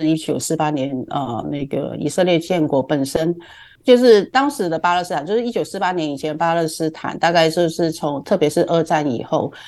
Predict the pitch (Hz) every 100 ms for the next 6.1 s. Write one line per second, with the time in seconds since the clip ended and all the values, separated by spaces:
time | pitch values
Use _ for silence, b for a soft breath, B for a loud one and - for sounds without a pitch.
0 | B B - 220 196 185 185 165 156 143
1 | - 143 139 160 156 123 98 50 - -
2 | 151 151 143 - 147 127 - 147 135 123
3 | 107 - - 151 160 170 156 151 - 320
4 | - 214 240 226 - 202 151 - 156 202
5 | 170 156 147 160 151 156 139 156 - 175
6 | 143